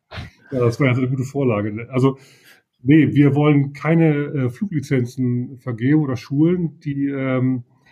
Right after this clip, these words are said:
das können andere besser als wir. Wir haben auch im Rahmen des Kompetenzzentrums Digitales Handwerk drei unserer Mitarbeiter, äh, drei unserer Dozenten, äh, äh, diese Drohnenlizenz machen lassen. Einerseits, äh,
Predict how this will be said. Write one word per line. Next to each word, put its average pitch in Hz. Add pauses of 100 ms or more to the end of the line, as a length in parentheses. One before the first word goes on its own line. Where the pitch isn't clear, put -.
(120)
das 131
können 139
andere 135
besser 139
als 104
wir. 123 (600)
Wir 127
haben 139
auch 147
im 143
Rahmen 143
des 143
Kompetenzzentrums 147
Digitales 143
Handwerk 143
drei 131
unserer 131
Mitarbeiter, 135 (220)
äh, 147
drei 139
unserer 139
Dozenten, 139
äh, 120 (640)
äh, 120
diese 120
Drohnenlizenz 127
machen 123
lassen. 127 (1500)
Einerseits, 135
äh, 127